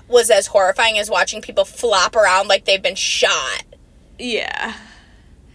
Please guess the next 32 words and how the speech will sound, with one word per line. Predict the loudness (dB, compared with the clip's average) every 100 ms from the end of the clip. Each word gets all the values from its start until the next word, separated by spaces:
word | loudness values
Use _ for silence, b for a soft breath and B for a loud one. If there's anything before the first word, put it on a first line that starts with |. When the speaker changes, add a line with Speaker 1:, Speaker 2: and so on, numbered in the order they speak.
| B B -6
Speaker 2:
And | -4 -2
that's | -4 -2
why | -2
I | -2
think | -2
we're | 2
Speaker 1:
Like, | 4
Speaker 2:
hockey | 2 2
Speaker 1:
dude. | 2 4
Speaker 2:
girlies. | 2 -2 -6 -8 -10 -12 -14 -18 -20 -20 _
Because | -8 -6 -4
nobody's | -2 2 4 4
Speaker 1:
I |
know, | 4
Speaker 2:
flopping. | 2 2 0
Speaker 1:
I | 0 2
Speaker 2:
They |
Speaker 1:
know. | 0
Speaker 2:
just | -2 -2
start | -2 -2
punching | -4 -4 -6 -8
each | -8 -8
other, | -10 -2
Speaker 1:
No. | 4 6
Speaker 2:
and | 6
it's | 2 -6
a |
better | -2 0 0
experience. | -4 -8 -4 -2
Speaker 1:
We | 0
love, | 4 4 6 4 4 2
we | 2